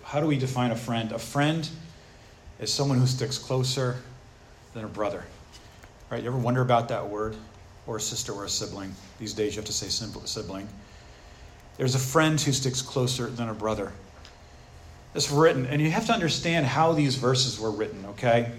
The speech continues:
When you understand where, how the verse was written and who was writing and what the culture was. Okay, when this is being written, what was the culture there?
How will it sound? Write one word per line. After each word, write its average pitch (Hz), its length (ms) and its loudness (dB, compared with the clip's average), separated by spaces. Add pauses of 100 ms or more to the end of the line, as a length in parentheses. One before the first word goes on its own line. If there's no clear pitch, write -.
(120)
When 139 200 2
you 196 180 4
understand 147 680 2
where, 143 240 10
how 185 240 4
the 165 100 4
verse 147 300 4
was 117 120 -4
written 127 300 -2
and 110 100 -4
who 107 140 -4
was 160 160 0
writing 131 300 2
and 110 100 -4
what 123 120 -6
the 120 60 -8
culture 120 520 -6
was. 151 440 -4 (920)
Okay, 151 140 2
when 170 160 4
this 214 180 2
is 170 80 0
being 160 260 2
written, 135 220 8
what 151 120 4
was 170 180 -2
the 165 60 -4
culture 139 440 -4
there? 95 240 -8